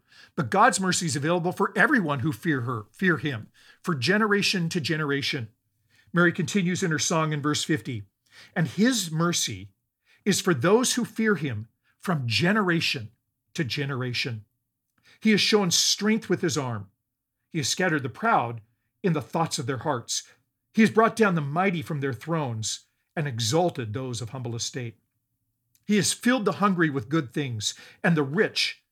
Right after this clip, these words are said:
he has sent away empty. He has helped his servant Israel in remembrance of his mercy, as he spoke to our fathers, to Abraham, and to his offspring forever. Mary is looking back at the prior generations, and,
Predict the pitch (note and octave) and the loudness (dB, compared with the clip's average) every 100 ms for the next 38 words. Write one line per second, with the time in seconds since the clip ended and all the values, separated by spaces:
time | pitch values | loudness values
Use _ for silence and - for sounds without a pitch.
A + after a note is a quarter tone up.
0 | _ E3+ C3+ - D3+ A#2+ B2+ A#2+ B2 A#2+ | _ -4 -2 -2 -4 -6 -6 -6 -6 -8
1 | C3 A#2+ _ _ _ _ _ _ - - | -10 -14 _ _ _ _ _ _ -20 2
2 | A3 F3 F3+ G#3 A3+ A3 - G#3 F3+ F3+ | 4 4 2 0 2 0 4 2 2 0
3 | D3 C#3 A#2+ - _ G3+ E3 D#3+ C#3+ E3+ | -2 -4 -6 -10 _ 0 2 2 2 2
4 | G3+ F#3 D3 E3 C3+ C#3 B2 C3+ B2+ C#3+ | 2 2 2 -2 -2 -4 -4 -6 -6 -6
5 | G#2 - _ _ _ _ F3 C3 B2 - | -8 -14 _ _ _ _ -4 -4 -4 -4
6 | - G3+ G#3 G3+ E3 - C3+ B2 A#2+ - | 0 0 2 0 0 -2 -6 -6 -10 -10
7 | - - _ - A3 G3 F3+ C#3 G#2+ G2 | -12 -14 _ -8 -2 0 0 -2 -6 -10
8 | G#2 _ _ _ _ _ C#3 C3+ C3+ - | -14 _ _ _ _ _ -10 -6 -6 -6
9 | - D3 A#2+ - D#3 C3+ B2 A2 - _ | -4 -4 -4 -6 -6 -6 -6 -10 -14 _
10 | D3 B2+ G#2 G2 G2+ _ _ _ _ - | -12 -10 -10 -12 -14 _ _ _ _ -20
11 | - _ _ _ _ D#3 E3 E3+ F3 E3 | -20 _ _ _ _ 0 2 2 0 -2
12 | D#3+ A2+ G2+ E3 C#3 C3+ C#3 - D3+ D3+ | -4 -4 0 0 0 -4 -8 -6 -2 0
13 | B2+ C#3+ C#3 C#3 C#3 C3 A2 - - - | 0 -2 0 0 -2 -4 -6 -6 -8 -12
14 | - - D#3+ | -20 -4 -4